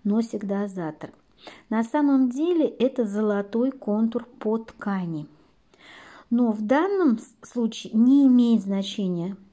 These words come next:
для чего эта краска. Это художественная акриловая краска или это краска по ткани. Э, она прекрасно ложится на бумагу.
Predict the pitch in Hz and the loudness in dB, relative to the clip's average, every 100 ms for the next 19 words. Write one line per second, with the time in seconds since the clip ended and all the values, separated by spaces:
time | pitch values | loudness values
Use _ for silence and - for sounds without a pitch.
0 | _ _ _ - 196 196 - 185 175 165 | _ _ _ -10 -8 -6 -8 -6 -6 -6
1 | 165 180 160 160 - 156 _ _ - - | -8 -8 -8 -10 -12 -12 _ _ -20 -20
2 | - - _ _ _ 185 - 202 - 156 | -20 -20 _ _ _ -10 -8 -10 -8 -6
3 | 185 311 302 - 262 240 240 233 233 226 | 0 0 0 -4 -2 -2 -2 -2 -2 -2
4 | 214 214 208 202 - 165 160 160 - 180 | -4 -4 -6 -8 -10 -8 -6 -8 -8 -8
5 | 170 - 160 - 156 - - 247 262 240 | -10 -10 -14 -10 -10 -10 -6 -2 -2 -2
6 | 240 - - - - - _ 202 208 202 | -6 -12 -20 -20 -20 -20 _ -6 -4 -4
7 | 202 - 240 247 220 226 220 196 190 175 | -4 -2 0 0 -6 -4 -2 -2 -4 -4
8 | 180 185 180 - 175 180 202 185 180 180 | -4 -4 -8 -10 -8 -4 -2 -2 -2 -2
9 | 175 175 262 330 | -4 -6 0 0